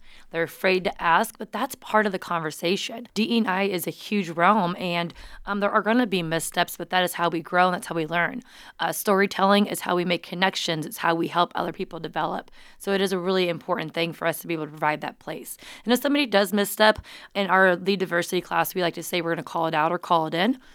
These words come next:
So if it's something that is okay to call out in front of everybody immediately, then we can call that out and kinda walk through that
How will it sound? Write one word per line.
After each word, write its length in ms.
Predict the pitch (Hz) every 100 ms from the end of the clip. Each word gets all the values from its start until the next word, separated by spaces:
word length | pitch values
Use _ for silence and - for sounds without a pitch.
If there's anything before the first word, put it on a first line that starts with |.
| - -
So 200 | - 185
if 140 | 170
it's 160 | 180 -
something 420 | 202 202 196 196
that 140 | 180
is 200 | 170 165 -
okay 420 | 170 170 180 180
to 80 | 180
call 300 | - 175 -
out 320 | 151 202 -
in 80 | 170
front 180 | - 180
of 80 |
everybody 400 | 175 185 190 196
immediately, 680 | 180 175 180 190 214 233 269 - - -
then 100 | 214
we 60 |
can 180 | 233 220
call 240 | - 214
that 180 | 196 180
out 280 | 175 170 170
and 200 | - 175
kinda 220 | 180 180
walk 360 | 160 175 165 -
through 240 | 180 175
that 260 | 180 202